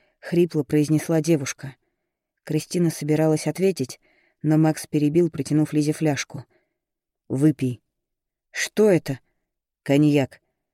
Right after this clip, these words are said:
У отца уже давно в половине коллекционных бутылок чай. Давай, на тебе лица нет. Не в правилах Лизы было пить алкоголь в таких местах,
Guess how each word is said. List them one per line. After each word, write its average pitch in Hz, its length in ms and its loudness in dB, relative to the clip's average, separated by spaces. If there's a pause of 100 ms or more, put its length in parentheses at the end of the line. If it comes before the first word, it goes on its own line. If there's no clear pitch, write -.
(280)
У 139 100 -2
отца 147 280 0
уже 151 180 2
давно 156 280 2
в - 80 -6
половине 139 400 2
коллекционных 139 600 -2
бутылок 147 420 -2
чай. 123 340 -6 (380)
Давай, 160 340 2
на 139 140 2
тебе 156 220 0
лица 156 360 0
нет. 127 300 -6 (1040)
Не 156 140 0
в - 80 -12
правилах 170 400 0
Лизы 170 260 -2
было 139 240 -2
пить 139 220 -4
алкоголь 139 400 -2
в - 80 -10
таких - 320 -8
местах, - 460 -4